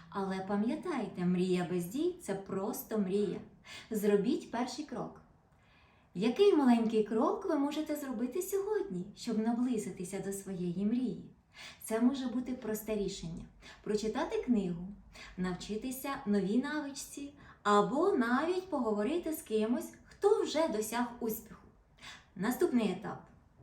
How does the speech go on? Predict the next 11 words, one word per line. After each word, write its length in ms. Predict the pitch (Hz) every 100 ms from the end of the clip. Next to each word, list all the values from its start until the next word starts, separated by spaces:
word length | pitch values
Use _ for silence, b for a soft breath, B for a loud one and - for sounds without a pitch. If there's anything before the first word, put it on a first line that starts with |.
| - -
дія. 520 | 151 147 214 185 - - - - B B -
Дослідження 720 | 196 208 190 196 208 233 311
показують, 640 | 427 403 311 269 247 262
що 180 | - 220
настирливість 800 | 190 190 - 226 202 170 175 -
і 40 | 175
дисципліна — 760 | 180 - 170 202 254 370 214
це 100 | -
ключові 760 | 208 196 202 - 208 180 269 -
елементи 540 | 185 175 175 190 214 - -
успіху. 520 | 262 - - - 175